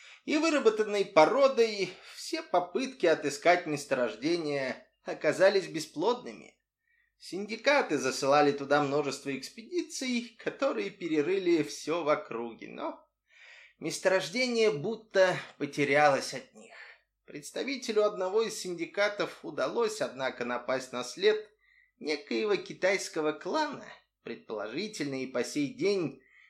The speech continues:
хранящего записи о местоположении залежей. В то время главой клана был некий Вулинг. "Какая романтическая страница коммерческого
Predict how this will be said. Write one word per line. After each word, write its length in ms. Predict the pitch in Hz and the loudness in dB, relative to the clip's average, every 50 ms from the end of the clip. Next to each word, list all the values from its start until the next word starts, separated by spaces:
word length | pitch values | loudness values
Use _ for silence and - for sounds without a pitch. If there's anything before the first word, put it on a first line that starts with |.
| _ _ | _ _
хранящего 720 | _ - 139 180 240 302 320 285 - - - 226 208 196 | _ -6 -4 -2 0 0 -2 -2 -2 -4 -4 -2 0 0
записи 640 | 160 127 - 160 202 233 214 - 185 170 - - 147 | -2 0 2 2 2 2 0 -4 -8 -8 -2 0 0
о 80 | 135 | 2
местоположении 1200 | 135 135 123 - - - - - 113 117 117 113 - 123 127 131 135 127 127 123 120 110 - - - | 0 0 -4 -8 -10 -12 -10 -8 -6 -6 -4 -6 -6 -6 -6 -8 -8 -8 -10 -12 -12 -14 -14 -14 -16
залежей. 840 | 117 104 113 113 113 107 101 - - - - - - - _ _ _ _ _ _ _ _ _ _ _ _ _ _ _ _ | -14 -8 -4 -4 -4 -4 -4 -8 -14 -18 -20 -20 -20 -20 _ _ _ _ _ _ _ _ _ _ _ _ _ _ _ _
В 60 | _ | _
то 160 | - 175 196 | -2 -2 0
время 540 | 170 135 139 165 185 190 175 147 120 107 - - - - _ _ | 0 0 0 0 0 0 -2 -2 -4 -6 -10 -12 -16 -20 _ _
главой 480 | - - - 151 175 233 262 254 240 247 | -12 -6 -4 -2 0 2 2 2 0 0
клана 380 | - 185 214 226 226 220 208 | 0 2 4 4 4 2 0
был 320 | - 147 139 190 220 202 151 | -2 0 2 2 2 2 2
некий 640 | 160 185 196 185 - - 185 175 160 151 147 - _ _ _ | 0 -2 -4 -4 -6 -8 -8 -8 -8 -10 -12 -14 _ _ _
Вулинг. 720 | _ 117 139 214 254 214 196 208 247 254 226 175 139 127 - _ _ _ _ _ _ _ _ _ _ _ _ _ _ _ | _ -12 -8 -8 -6 -6 -4 -4 -2 -2 -2 -4 -4 -8 -12 _ _ _ _ _ _ _ _ _ _ _ _ _ _ _
"Какая 800 | _ - 107 - - 151 156 151 151 147 139 131 120 - - _ _ _ _ _ _ _ - | _ -16 -14 -2 2 4 6 6 6 6 2 0 -2 -6 -10 _ _ _ _ _ _ _ -8
романтическая 920 | - 127 143 160 165 151 156 185 190 156 - 170 151 - - 175 160 147 | -6 -4 -2 -2 -2 -2 -6 -8 -10 -6 -6 -6 -6 -4 -2 -2 -2 -2
страница 600 | 147 - - 160 160 165 185 180 175 - - 147 | -2 -2 0 0 0 0 0 -2 -2 -4 -4 0
коммерческого 880 | - 143 139 147 160 165 147 - - - - - - 156 147 160 - | 2 2 4 4 4 2 2 0 -2 -6 -8 -4 0 0 2 2 2